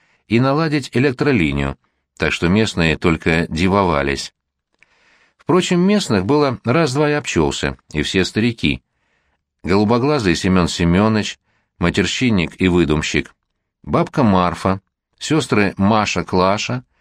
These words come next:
а ещё бывшая учительница местной школы, одинокая старая дева с диковинным именем Илария, Илария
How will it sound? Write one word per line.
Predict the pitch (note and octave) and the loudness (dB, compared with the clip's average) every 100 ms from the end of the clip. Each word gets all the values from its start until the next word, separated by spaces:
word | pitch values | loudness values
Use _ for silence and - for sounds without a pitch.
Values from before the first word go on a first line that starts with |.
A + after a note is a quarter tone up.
| _ _ | _ _
а | - | -2
ещё | B2+ - | 0 0
бывшая | E3+ E3 D3+ C#3+ | 0 0 0 -2
учительница | B2+ D#3+ D3+ D3 B2+ B2+ | -2 -2 0 -2 0 0
местной | C#3 A#2+ C3 | 0 -2 -2
школы, | B2 - D3+ C3+ C#2 B1+ _ _ _ - | -4 -4 -2 0 -2 -4 _ _ _ -4
одинокая | D#2 E2 G#2 B2 F2+ | 0 2 0 2 0
старая | D#2+ G#2 F#2 E2+ | 0 0 0 2
дева | D#2+ A2 A2 D2+ - _ _ _ | 2 0 2 0 -4 _ _ _
с | D2 | -6
диковинным | D#2+ F#2 A2 F#2+ F#2 F#2 | -4 0 2 2 2 0
именем | - A2 G#2 G2+ F#2 | 0 0 2 0 -2
Илария, | - A#2+ B2 A2+ E2 C#2+ C#2 - _ _ _ | 0 0 2 0 -2 -4 -6 -10 _ _ _
Илария | D#2+ E2+ F2 F#2 F#2+ F#2+ | -2 2 2 2 0 -2